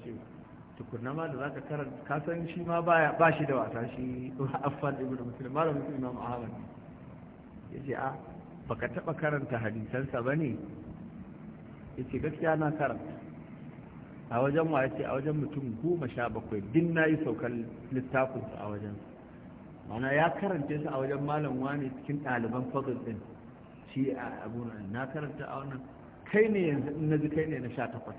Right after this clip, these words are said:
kenan. Kaga ba dole ka riƙe ka haddace ba? Sai ce, "To wallahi ba zan sa, ba zan zartar da kai ba. Ha-,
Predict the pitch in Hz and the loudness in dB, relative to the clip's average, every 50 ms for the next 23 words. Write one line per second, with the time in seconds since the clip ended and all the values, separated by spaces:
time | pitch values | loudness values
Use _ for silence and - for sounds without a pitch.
0 | - - 90 90 92 - - - - - - - - - 139 147 151 180 165 160 | -10 -12 -12 -10 -10 -12 -14 -16 -18 -18 -18 -16 -4 4 4 6 6 6 6 6
1 | 143 135 170 180 175 151 - 139 147 170 - 175 151 156 135 135 151 151 151 147 | 6 8 10 10 10 10 8 8 6 6 6 4 4 4 8 6 6 6 6 2
2 | - - 147 147 147 156 170 - - - - - - - - - - - - - | 2 2 0 2 2 0 -2 -4 -10 -14 -16 -16 -16 -16 -16 -16 -18 -16 -16 -16
3 | - - - - - - - - - - - - - - - - - - - - | -16 -16 -16 -16 -16 -18 -18 -18 -18 -18 -18 -18 -18 -18 -18 -18 -18 -18 -18 -18
4 | - - - - - - - 135 131 - 147 135 - 131 123 127 151 160 151 131 | -18 -18 -18 -18 -18 -8 -4 -4 -4 -2 -4 -4 -2 -2 0 0 2 2 2 2
5 | 120 117 113 107 101 101 - 98 101 - 113 110 123 123 110 107 104 - - 110 | 2 0 0 -2 -4 -6 -8 -10 -10 -6 -6 -6 -4 -4 -6 -6 -8 -8 -8 -8
6 | 101 101 101 - 98 101 104 104 101 101 104 107 | -8 -8 -8 -6 -6 -6 -4 -6 -4 -4 -6 -6